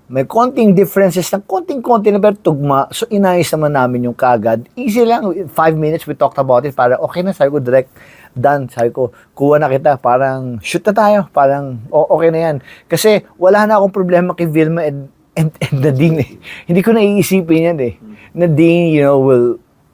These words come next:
you know, has, has, has, prove-, has, has proven herself. And, and of course, my, my, my excitement to, to work with her also, it's my first time, ano. So,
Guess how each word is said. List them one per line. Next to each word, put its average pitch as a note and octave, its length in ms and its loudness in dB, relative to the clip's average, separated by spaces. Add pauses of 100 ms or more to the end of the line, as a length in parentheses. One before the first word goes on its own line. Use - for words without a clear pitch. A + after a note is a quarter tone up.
you E3 160 -2
know, A#2+ 80 0
has, B2 160 -4
has, C3+ 160 -2
has, C3+ 400 -2
prove-, B2+ 320 -2
has, B2+ 160 -8
has B2+ 160 0
proven B2 320 -2
herself. A#2 320 2 (840)
And, A#2 400 -2
and B2+ 160 2
of C3+ 160 2
course, C#3 240 -2
my, C3+ 240 2
my, C3 320 2
my B2 160 0
excitement B2 640 -2
to, A2+ 400 -4 (160)
to C3 80 -4 (480)
work B2 320 0
with A#2+ 160 0
her A2+ 160 4
also, A2 240 -2
it's - 160 -10
my A#2 80 -6
first - 320 -6
time, A2+ 160 -2
ano. G2 160 -10 (240)
So, F#2+ 400 -8